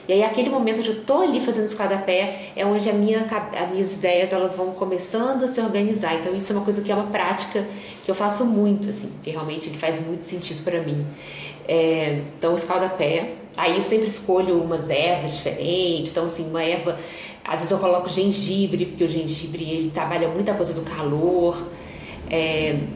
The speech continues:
aí eu, às vezes, eu quero ficar mais tranquila, né? Então eu trabalho algumas ervas com energia mais sutil, como a lavanda, como a camomila.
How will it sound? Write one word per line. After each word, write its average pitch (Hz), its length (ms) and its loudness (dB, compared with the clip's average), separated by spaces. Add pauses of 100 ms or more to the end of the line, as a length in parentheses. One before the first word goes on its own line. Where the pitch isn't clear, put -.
(1120)
aí 190 180 4
eu, 208 60 4
às 202 60 2
vezes, 202 160 2
eu - 40 -2
quero 202 140 2
ficar - 160 -2
mais 190 140 2
tranquila, 202 600 2
né? 180 140 2
Então 175 140 0
eu 180 40 -2
trabalho 175 320 0 (100)
algumas 170 340 -2
ervas 170 260 0
com 175 100 0
energia 165 320 0
mais 156 160 -4
sutil, 190 420 -2
como 156 140 -2
a 156 60 0
lavanda, 160 800 -2
como 151 160 -4
a 147 80 -4
camomila. 165 760 -2